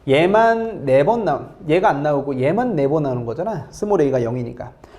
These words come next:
그럼 얘가 나온다면 삼의 배수가 아닌 친구가 네 번 나오셔야 되니까 얘만 네 번 나오는 거야. 짝수가 네 번 나오셔야 돼. 그럼 이 중에서 짝수가 네 번 나오는 건 이 또는 사가 나오셔야 돼.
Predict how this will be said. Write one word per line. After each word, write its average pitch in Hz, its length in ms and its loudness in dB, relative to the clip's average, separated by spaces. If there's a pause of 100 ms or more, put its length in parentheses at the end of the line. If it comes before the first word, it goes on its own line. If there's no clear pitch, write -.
그럼 202 180 -2
얘가 180 240 4
나온다면 165 760 2 (120)
삼의 294 380 0
배수가 220 720 -2
아닌 247 380 -4
친구가 208 560 -2
네 - 200 0
번 190 160 0
나오셔야 139 380 -2
되니까 120 540 -6 (300)
얘만 170 460 2
네 139 160 2
번 156 140 0
나오는 120 240 -8
거야. - 160 -16 (420)
짝수가 247 920 0
네 160 100 6
번 196 160 0
나오셔야 123 360 -6
돼. - 200 -18 (380)
그럼 208 160 0
이 185 120 2
중에서 240 440 0
짝수가 277 600 0
네 220 120 4
번 190 160 0
나오는 139 320 -2
건 151 220 -4
이 202 200 -6
또는 262 280 -2
사가 240 240 0
나오셔야 127 420 -2
돼. 135 180 -14